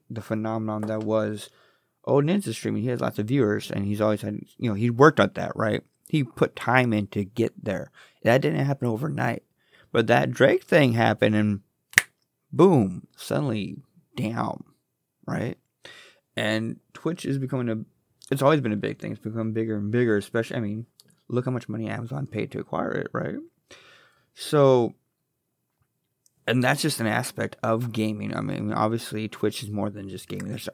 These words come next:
uh, there's the I R L section, cook-, cooking, all this cool stuff in it as well, right? But I truly believe from the bottom of my heart, gaming,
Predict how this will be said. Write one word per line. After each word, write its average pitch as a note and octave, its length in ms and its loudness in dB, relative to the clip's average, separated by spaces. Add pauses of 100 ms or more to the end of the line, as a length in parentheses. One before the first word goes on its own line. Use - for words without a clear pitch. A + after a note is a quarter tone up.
uh, A2 140 -2
there's G2+ 260 -6
the G#2 160 -10
I - 40 -6
R A2 220 -2
L A2 140 2
section, A2 540 -6
cook-, - 320 -16 (240)
cooking, B2 280 -4
all A#2+ 260 0
this A2+ 200 -2
cool C3+ 360 -8
stuff B2+ 300 -6
in - 140 -8
it - 40 -8
as A2 140 -10
well, B2 280 -2
right? A#2 240 -4 (1200)
But B2 220 2
I A2+ 100 2
truly D#3 400 -2
believe B2 480 2
from - 120 -6
the G#2 40 -2
bottom A2+ 220 -2
of A2 80 -6
my A2 60 -6
heart, G#2+ 420 -4 (960)
gaming, A#2+ 420 2